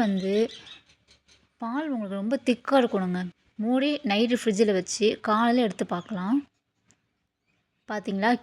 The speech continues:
கேக் மாதிரி ஆயிடுச்சு பாருங்க. காலையில எடுத்து பார்க்கும்போது நல்லா கட்டியா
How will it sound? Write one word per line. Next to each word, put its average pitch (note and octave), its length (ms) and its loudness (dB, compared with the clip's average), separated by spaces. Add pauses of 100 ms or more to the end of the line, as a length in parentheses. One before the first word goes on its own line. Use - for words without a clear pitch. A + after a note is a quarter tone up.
கேக் C#4+ 320 4
மாதிரி A#3 160 4
ஆயிடுச்சு G#3 260 -4
பாருங்க. F#3+ 280 -4
காலையில G3+ 280 0
எடுத்து G3 220 -6
பார்க்கும்போது F#3 440 -6 (920)
நல்லா B3 300 -4 (100)
கட்டியா A#3 320 -4